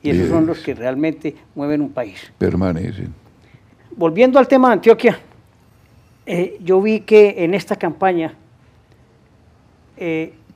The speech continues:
Speaker 1: el doctor Juan Camilo Restrepo sufrió las divisiones del Partido Conservador. Por eso yo le preguntaba si el Partido Conservador seguirá existiendo o esto servirá como catarsis para fortalecerse.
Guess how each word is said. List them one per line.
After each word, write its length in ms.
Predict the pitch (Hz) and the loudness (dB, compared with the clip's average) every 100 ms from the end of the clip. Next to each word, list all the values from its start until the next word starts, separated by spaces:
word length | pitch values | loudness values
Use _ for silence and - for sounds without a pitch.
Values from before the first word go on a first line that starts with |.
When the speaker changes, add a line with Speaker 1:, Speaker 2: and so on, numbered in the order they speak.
| - | -12
Speaker 1:
el 120 | 151 | -6
doctor 300 | 151 151 175 | -6 -6 -6
Juan 160 | 202 180 | -4 -4
Camilo 480 | - 151 190 165 151 - _ - | -4 -2 0 -2 -4 -10 _ -14
Restrepo 540 | - - 147 - 131 _ _ _ _ _ _ _ _ - | -14 -10 -10 -10 -20 _ _ _ _ _ _ _ _ -12
sufrió 640 | 165 - - 180 196 180 - _ _ | -10 -10 -4 -2 0 -2 -12 _ _
las 180 | 165 156 | -8 -6
divisiones 540 | 147 135 - 165 175 | -6 -8 -6 -4 -2
del 100 | 160 | -4
Partido 360 | 135 131 156 165 | -8 -8 -8 -6
Conservador. 500 | 156 139 123 143 165 - - - - - - - - - - | -8 -8 -8 -8 -10 -14 -20 -20 -20 -20 -20 -20 -20 -20 -14
Por 120 | 147 147 | -6 -4
eso 160 | 151 | -2
yo 180 | 175 190 | 0 0
le 180 | 185 180 | 0 -2
preguntaba 600 | 117 151 139 139 175 175 | -4 -6 -6 -2 0 0
si 160 | 165 156 | -2 -4
el 80 | |
Partido 340 | 139 135 156 165 | -4 -8 -6 -4
Conservador 720 | 170 147 135 135 139 156 156 - _ - | -4 -6 -6 -4 -2 -2 -6 -14 _ -20
seguirá 400 | - 160 147 147 | -6 -6 -4 -6
existiendo 720 | 143 170 - 202 190 202 196 - | -6 -8 0 0 2 -2 -4 -8
o 220 | 165 156 | -4 -2
esto 200 | 156 175 | -2 -4
servirá 340 | 160 143 143 | -4 -4 -6
como 220 | 143 170 151 | -4 -4 -6
catarsis 400 | 135 147 139 156 | -6 -6 -8 -6
para 220 | 151 131 | -6 -4
fortalecerse. 640 | 135 123 131 - 151 - | -8 -12 -12 -8 -10 -10